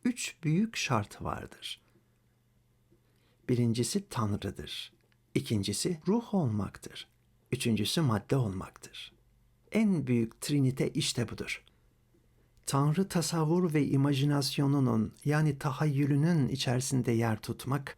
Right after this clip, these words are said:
bir mekana sahip olmak, ilahilik bakımından varlık olmaktır. Bu mekan oluşmadığı sürece nesne mevcut değildir.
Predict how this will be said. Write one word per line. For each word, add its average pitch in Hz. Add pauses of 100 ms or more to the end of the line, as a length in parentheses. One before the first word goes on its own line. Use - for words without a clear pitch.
(160)
bir 120
mekana 113
sahip 139
olmak, 107 (300)
ilahilik 135
bakımından 135
varlık 110
olmaktır. - (1200)
Bu 180
mekan 165
oluşmadığı 165
sürece 113
nesne 120
mevcut 107
değildir. -